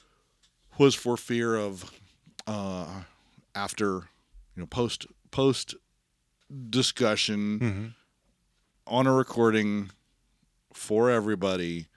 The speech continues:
Speaker 1: um, ramifications.
Speaker 2: Yeah.
Speaker 1: Whatever.
Speaker 2: Yeah, I think, well, I think that, I mean, here anyway, it would, it would be a matter of,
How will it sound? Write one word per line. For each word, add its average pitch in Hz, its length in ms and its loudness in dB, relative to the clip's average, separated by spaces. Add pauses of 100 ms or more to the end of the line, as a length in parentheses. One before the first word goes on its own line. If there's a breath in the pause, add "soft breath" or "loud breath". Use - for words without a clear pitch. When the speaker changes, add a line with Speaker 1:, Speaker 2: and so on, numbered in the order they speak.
(580 soft breath)
Speaker 1:
um, 85 500 -8 (100)
ramifications. 95 1000 -6
Speaker 2:
Yeah. 110 180 -4 (420)
Speaker 1:
Whatever. 85 460 -8 (220)
Speaker 2:
Yeah, 113 220 0
I 107 80 0
think, - 220 -6
well, 135 140 2
I 127 120 2
think 156 280 -2 (140)
that, 110 480 -4 (1900 loud breath)
I 117 80 -4
mean, 113 260 -4
here 120 420 2
anyway, 92 420 -2
it 95 260 -10
would, 98 220 -8 (480 loud breath)
it - 100 -10
would 104 240 -2
be 101 320 2
a 92 100 -4
matter 92 440 -2
of, 85 680 -10